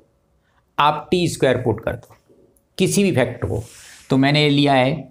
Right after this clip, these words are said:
कि x minus three is equal to टी स्क्वायर। अब यहाँ से आप डीएक्स निकालोगे तो इसका डिफरेंशिएशन आपका वन हो गया और ये आपका टू टी और डी टी upon डी एक्स।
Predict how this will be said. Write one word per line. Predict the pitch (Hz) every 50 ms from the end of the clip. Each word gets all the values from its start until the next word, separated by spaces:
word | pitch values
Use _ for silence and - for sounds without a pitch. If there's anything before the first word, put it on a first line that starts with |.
| _ _ _ _ _ _ _ _ _ _ -
कि | 143 139 135 135 135 135 151
x | 165 165 160 - - 147
minus | 139 131 131 127 131 123 120 - -
three | 147 151 131 104 101 117 - -
is | 143 131 113 135
equal | 131 139 120 113 104 -
to | 104 139 180 202 - - _ _ _ _ _ _ _ _ _ _ _ _ - - _ _ _ _ _ -
टी | 165 151 110 -
स्क्वायर। | - - - - - - - - - - - - _ _ _ _ _ _ _ _ _ _ _ _ _ - _ _ _ _ -
अब | 185 196 190
यहाँ | 185 165 165 160
से | 160 165 160
आप | 151 143
डीएक्स | 127 127 139 151 165 160 160 -
निकालोगे | 165 160 156 151 151 156 151 156 156
तो | 151
इसका | 139 - - 156 139
डिफरेंशिएशन | 123 127 120 - 135 131 131 127 139 131 120 131 123
आपका | 120 117 113 - 110
वन | 104 110 120 127
हो | 135 131 131
गया | 131 135 156 160 - - _ _ _ _ _ _ _ _ _ _ _ _ _ _ _ -
और | 139 127 127 123 120
ये | 123 131 151 165
आपका | 156 139 135 - - 135 127
टू | 113 - - 127 123 123 120
टी | 139 160 170 - - - - _
और | - 127 117 110 101
डी | 110 113 110
टी | 117 120 120 113
upon | 95 - - 107 143 196 - - - - _ -
डी | 143 131 - 139 110
एक्स। | 87 87 87 - - - - - - -